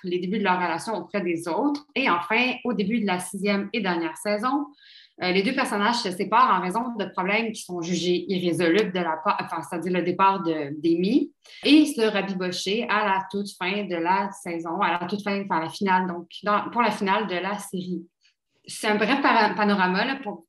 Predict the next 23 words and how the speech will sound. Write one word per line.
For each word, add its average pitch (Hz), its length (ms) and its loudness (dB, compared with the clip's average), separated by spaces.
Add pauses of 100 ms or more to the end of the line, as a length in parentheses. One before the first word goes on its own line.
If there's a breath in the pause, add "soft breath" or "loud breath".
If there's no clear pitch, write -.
par 185 120 0
lequel, 196 240 2
en 220 60 2
fait, 220 120 2
je 190 60 -2
veux 185 80 0
bien 214 160 0
faire 185 220 2
voir 208 380 0
qu'on 208 580 0
peut 208 220 2
dire 202 380 0
sans 190 400 -2 (100)
conteste 196 440 -2
que 208 400 2
Superstore 220 520 -2
colle 220 240 2
de 180 80 0
très 190 260 -4
près 202 220 0
au 196 100 0
schéma 185 300 -2
romantique, 175 560 -2